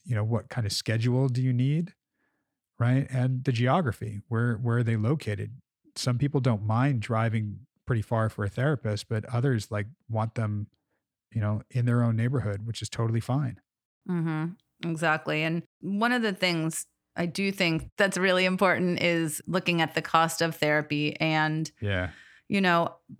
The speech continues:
Speaker 2: neither Doug nor I take insurance. And the reason is it's just so difficult. And I know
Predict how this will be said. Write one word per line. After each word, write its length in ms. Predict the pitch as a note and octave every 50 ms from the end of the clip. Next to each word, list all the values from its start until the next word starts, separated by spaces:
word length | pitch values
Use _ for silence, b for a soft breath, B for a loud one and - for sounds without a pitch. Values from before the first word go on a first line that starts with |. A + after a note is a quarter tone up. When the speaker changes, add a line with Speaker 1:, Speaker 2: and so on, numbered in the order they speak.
| _
Speaker 2:
neither 600 | - - - - F#3+ G3 G#3 G#3+ A3 A3 G3+ G3+ F#3+
Doug 200 | F#3+ F3 F3 E3
nor 180 | D#3+ E3+ E3+
I 140 | E3 D#3+ E3
take 280 | D#3+ - - F3 D#3+ -
insurance. 840 | - E3 E3+ - - - C4 B3+ G#3+ F#3 F3 E3+ F3+ - - - - -
And 560 | - F3+ F3 F3 E3+ E3 D#3+ D#3+ D#3+ E3 - - - _
the 180 | - - - F3+
reason 300 | F3+ F#3+ G3+ G#3 G#3 G3
is 340 | F3 E3+ E3 D#3+ D#3+ D#3 - - _ -
it's 300 | F3+ E3+ - - - - - F3+
just 580 | E3 - G3 F3 E3 E3 E3 - - - - - _
so 840 | - - - - - - - F3 E3+ E3+ E3+ D#3+ D#3+ E3 D#3+ - - - E3 -
difficult. 880 | - D3+ D3 C#3 - D3 D3+ - A#2+ B2 A2+ G#2+ - - - - - - -
And 320 | D#3+ D#3+ D3+ D3+ D3+ D3+
I 140 | - - D#3
know 480 | D3+ D#3 E3 D#3+ D#3 D#3 D#3 D3+ -